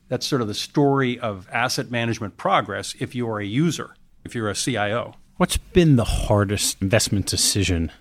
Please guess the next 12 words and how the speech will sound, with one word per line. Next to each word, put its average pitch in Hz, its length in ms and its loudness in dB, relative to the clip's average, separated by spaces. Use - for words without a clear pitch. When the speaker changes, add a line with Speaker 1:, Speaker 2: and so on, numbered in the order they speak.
Speaker 2:
that 104 140 -2
you've 98 180 -2
had 90 200 0
to 87 60 0
make 85 220 -2
in 90 40 -8
the 82 60 -6
last 80 180 -6
couple - 200 -6
of 78 60 -6
years? - 220 -14
Speaker 1:
Well, 147 340 0